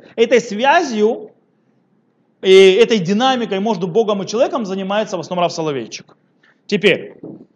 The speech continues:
э, он, э, в принципе, кстати, он не занимается даже вопросом изучения Торы в понятии влияния метафизического.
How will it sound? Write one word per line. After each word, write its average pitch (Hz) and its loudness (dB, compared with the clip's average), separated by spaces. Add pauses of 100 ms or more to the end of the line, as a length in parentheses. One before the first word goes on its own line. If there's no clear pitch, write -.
(220)
э, 180 4 (340)
он, 294 8
э, 196 2
в 185 -8
принципе, 240 -2
кстати, 202 0
он 220 -6
не 254 -4
занимается 208 -2
даже 180 -2
вопросом 180 -4
изучения 170 -10
Торы 254 -2 (200)
в - -20
понятии 208 2
влияния 180 0
метафизического. 165 -8